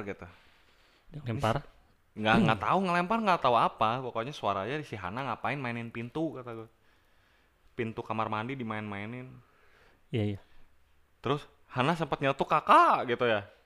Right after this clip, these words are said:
Speaker 1: "Kakak," terus kayak, kayak gue bingung aja gitu.
Speaker 2: Hmm.
Speaker 1: Eh,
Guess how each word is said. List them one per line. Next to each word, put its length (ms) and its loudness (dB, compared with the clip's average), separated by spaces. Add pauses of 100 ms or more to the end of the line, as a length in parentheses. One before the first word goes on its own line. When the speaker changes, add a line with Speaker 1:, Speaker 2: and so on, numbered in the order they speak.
(1040)
Speaker 1:
"Kakak," 400 -8
terus 160 -10 (540)
kayak, 260 -12
kayak 180 -10
gue 120 -12
bingung 400 -8
aja 280 -12
gitu. 260 -16 (440)
Speaker 2:
Hmm. 480 -4
Speaker 1:
Eh, 240 -10